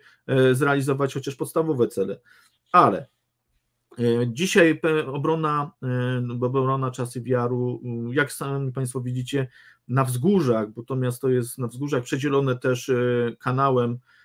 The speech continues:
e, który tutaj jest przeszkodą wodną dla strony rosyjskiej. Natomiast, e, mamy tutaj szereg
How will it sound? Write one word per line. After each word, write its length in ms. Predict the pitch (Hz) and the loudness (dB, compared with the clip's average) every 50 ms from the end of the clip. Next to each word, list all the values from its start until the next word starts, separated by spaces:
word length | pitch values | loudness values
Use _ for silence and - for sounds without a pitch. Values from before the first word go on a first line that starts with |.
| _ _ _ - | _ _ _ -8
e, 180 | 127 120 120 | -6 -4 -4
który 320 | 120 - _ 135 123 120 120 | -6 -4 _ -2 -2 -2 -2
tutaj 440 | 131 127 - 135 120 120 123 123 123 | -4 -6 -4 0 2 2 2 0 -2
jest 320 | 127 131 143 135 - - | -2 -2 -2 -2 -4 -8
przeszkodą 560 | - - 127 - - - 233 202 156 131 123 | -12 -12 -12 -8 -2 0 0 2 2 0 0
wodną 540 | 117 117 110 - 117 113 113 113 113 110 110 | 0 -2 -2 -2 -4 -4 -4 -2 -4 -4 -4
dla 120 | 113 117 113 | -4 -4 -4
strony 280 | - - 123 117 113 | -4 -8 -6 -4 -4
rosyjskiej. 600 | 113 113 - - 113 104 - - 143 151 170 180 - - - - - _ _ _ | -4 -4 -4 -6 -8 -8 -6 -4 -2 -2 -2 -2 -4 -12 -20 -20 -20 _ _ _
Natomiast, 540 | 143 147 - 175 170 170 165 156 156 - 156 | -8 -4 -2 0 0 2 2 0 0 0 -2
e, 40 | 151 151 147 147 147 147 143 - - 127 135 135 135 135 135 135 | 0 0 0 0 0 -2 -4 -6 -8 -12 -12 -12 -12 -12 -10 -6
mamy 500 | 139 143 147 156 156 147 143 143 143 139 | -2 0 0 2 0 0 -2 -2 -4 -4
tutaj 480 | - 143 - - 143 147 139 127 - - _ _ _ _ - | -6 -6 -4 -2 -2 -2 -2 -6 -10 -16 _ _ _ _ -8
szereg 640 | - - - - - 196 185 185 175 180 175 175 - | -6 -6 -4 2 4 4 6 6 4 4 0 -2 -4